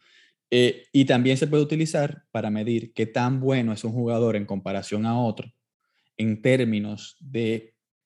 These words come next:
marcar goles. Si un delantero, como bien expliqué, tiene un expected goal menor a la cantidad de goles que tiene, quiere decir que es un delantero élite.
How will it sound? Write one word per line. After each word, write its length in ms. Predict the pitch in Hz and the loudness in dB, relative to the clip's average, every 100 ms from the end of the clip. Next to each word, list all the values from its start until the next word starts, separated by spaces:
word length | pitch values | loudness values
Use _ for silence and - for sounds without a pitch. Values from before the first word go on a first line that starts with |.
| - | -8
marcar 560 | 107 101 101 110 107 | -4 -2 -2 0 0
goles. 520 | 101 87 85 - - _ _ _ _ _ _ _ _ | 0 -2 -6 -12 -20 _ _ _ _ _ _ _ _
Si 160 | - 117 | -8 -2
un 100 | 120 | 2
delantero, 520 | 123 120 120 127 110 | 4 4 4 2 2
como 180 | 98 92 | -4 -4
bien 160 | 101 | -4
expliqué, 380 | 113 120 117 110 | -4 -6 -2 -4
tiene 260 | - 98 104 | -2 -4 -2
un 80 | 104 | -4
expected 400 | - 107 - 107 | -4 -6 -2 0
goal 280 | 104 - _ | 0 -2 _
menor 720 | 98 95 104 117 123 - _ _ _ _ _ | -4 -2 0 2 0 -2 _ _ _ _ _
a 80 | 113 | 0
la 140 | 117 | 0
cantidad 420 | 120 117 117 113 | 0 -2 2 2
de 80 | 120 | 2
goles 400 | 120 123 120 120 | 2 2 0 -4
que 140 | - 117 | -10 -6
tiene, 440 | 151 180 165 - | -4 -4 -4 -8
quiere 160 | - 107 | -4 -2
decir 180 | 104 113 107 | -2 -4 -4
que 80 | |
es 40 | 110 | -4
un 40 | |
delantero 420 | 110 104 113 104 87 | -2 -4 -2 -4 -4
élite. 320 | 87 - | -8 -14